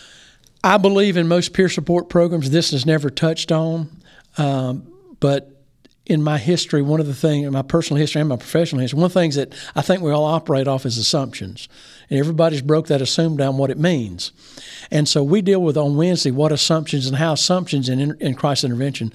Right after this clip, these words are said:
will impact you negatively. We teach them then how to do de-, defusings,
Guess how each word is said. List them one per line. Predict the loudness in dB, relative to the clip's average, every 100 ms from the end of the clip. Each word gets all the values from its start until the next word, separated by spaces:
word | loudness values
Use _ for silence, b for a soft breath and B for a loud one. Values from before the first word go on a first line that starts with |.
| B B B -2
will | 0
impact | 2 0 2 -2 -2
you | -2
negatively. | 0 -2 -4 -6 -4 -6 -6 B B B B
We | 2 2
teach | 4 2 2
them | 0
then | 0
how | 0
to | 0
do | 0 0
de-, | 0
defusings, | -4 -6 -4 0 2 2 2 -2 -4 -6